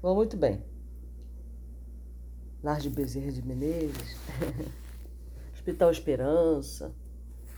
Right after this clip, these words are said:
né? Então tem, assim, é, que ajuda, que acolhe, né? Espíritos que estão prontos para receberem ajuda. Tá bom? Muito bem.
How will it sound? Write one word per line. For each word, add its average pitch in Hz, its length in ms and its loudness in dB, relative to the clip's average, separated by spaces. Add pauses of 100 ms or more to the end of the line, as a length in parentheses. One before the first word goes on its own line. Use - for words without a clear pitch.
né? 139 260 -4
Então 170 300 -2
tem, 233 420 0
assim, 190 560 -4 (1080)
é, 117 580 -2 (1600)
que 175 60 0
ajuda, 170 500 0
que 170 100 -2
acolhe, 170 540 2
né? 170 160 0
Espíritos 180 600 -2
que - 100 -10
estão - 260 -6
prontos 170 440 -2
para 160 260 0
receberem 175 640 2
ajuda. 117 400 -4 (1300)
Tá 113 80 -8
bom? 156 240 0 (1800)
Muito 247 280 6
bem. 160 300 6